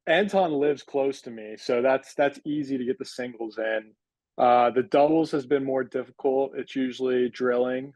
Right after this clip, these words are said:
um, with, with a local person, or I, I drive down to Charlotte a lot,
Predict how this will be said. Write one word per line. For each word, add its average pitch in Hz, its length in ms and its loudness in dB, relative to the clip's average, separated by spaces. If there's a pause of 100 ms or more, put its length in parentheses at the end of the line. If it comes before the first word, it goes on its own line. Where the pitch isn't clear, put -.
(120)
um, 117 320 0
with, 120 220 0
with 123 280 -6
a 120 260 2
local 123 360 0
person, 123 500 -2
or 127 280 4
I, 123 220 4
I 123 60 0
drive 123 280 4
down 120 160 0
to 113 60 -8
Charlotte 120 380 2
a - 20 0
lot, 113 360 0